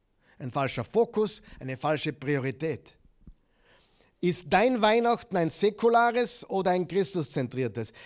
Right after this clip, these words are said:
Ist dein Weihnachten heidnisch oder christuszentriert? Noch wichtiger,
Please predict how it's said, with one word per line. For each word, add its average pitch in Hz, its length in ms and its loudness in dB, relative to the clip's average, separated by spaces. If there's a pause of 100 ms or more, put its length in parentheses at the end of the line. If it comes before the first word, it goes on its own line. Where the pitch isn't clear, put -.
Ist 123 240 -8
dein 208 240 0
Weihnachten 202 580 -2
heidnisch 240 640 0 (800)
oder 156 240 0
christuszentriert? 135 920 -2
Noch 196 240 2
wichtiger, 247 560 0